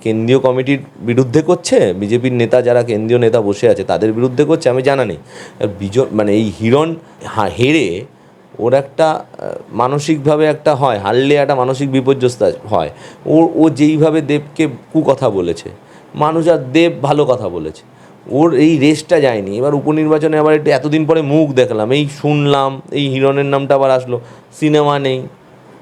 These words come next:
সিরিয়ালেও কেউ ডাকছে না, তারপরে এই, উম, যাত্রাপালাতেও নেই। এবার বিজেপি যাত্রাপার্টিতে গিয়েও মাঝে মাঝে মুখ দেখাচ্ছে চ্যানেলে। এবার এতদিন পরে একটু সুযোগ পেয়েছে উপনির্বাচনে, দু চারটে কথা বলছে, একটু লোকজন দেখছে।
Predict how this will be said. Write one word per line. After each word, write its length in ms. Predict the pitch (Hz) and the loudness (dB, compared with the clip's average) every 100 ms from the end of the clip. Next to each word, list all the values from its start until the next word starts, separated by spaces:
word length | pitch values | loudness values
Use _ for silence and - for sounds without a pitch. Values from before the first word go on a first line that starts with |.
| - | -20
সিরিয়ালেও 540 | - 139 147 151 151 151 | -2 2 4 4 2 2
কেউ 180 | 151 | 2
ডাকছে 400 | 143 131 127 - | 2 2 -2 -4
না, 180 | 123 120 - - - - - - - - | -2 -4 -8 -20 -20 -20 -20 -20 -10 0
তারপরে 480 | 127 127 139 139 | 0 2 2 4
এই, 120 | 143 135 | 4 0
উম, 320 | 127 123 117 | -4 -6 -2
যাত্রাপালাতেও 880 | 127 120 143 143 143 143 147 151 147 | 0 0 0 0 2 0 0 2 2
নেই। 260 | 135 123 123 - - - - | 0 -2 -4 -12 -20 -18 -4
এবার 240 | 131 151 | 0 0
বিজেপি 640 | 117 104 139 135 165 185 | -2 -6 -2 2 2 2
যাত্রাপার্টিতে 720 | 156 147 147 165 165 165 165 | 0 2 2 0 2 0 0
গিয়েও 220 | 170 175 175 | 2 2 2
মাঝে 220 | 156 156 | 2 0
মাঝে 200 | 156 151 | 0 0
মুখ 220 | 135 127 | 0 0
দেখাচ্ছে 460 | 95 82 76 - 82 | 0 -2 -8 -12 -6
চ্যানেলে। 340 | 113 95 85 90 | -2 -2 -2 0
এবার 180 | 131 | 2
এতদিন 420 | 135 104 135 147 151 | 2 0 -4 -6 -2
পরে 180 | 156 | 0
একটু 120 | 160 160 | 0 -2
সুযোগ 300 | 147 147 151 | -4 -4 -4
পেয়েছে 200 | 165 165 | -2 0
উপনির্বাচনে, 640 | 165 143 143 147 151 151 139 - - - 120 | 0 2 2 2 2 -2 -6 -12 -20 -12 -6
দু 60 | |
চারটে 280 | 123 147 165 | 0 0 0
কথা 220 | 135 131 147 | 0 0 0
বলছে, 360 | 143 143 151 - - - - | 0 -2 -4 -10 -16 -20 -20
একটু 340 | - - - 156 123 | -8 -8 -4 -6 -2
লোকজন 460 | 123 131 127 147 | 0 2 2 2
দেখছে। 380 | 131 131 - 151 | 2 0 -4 -10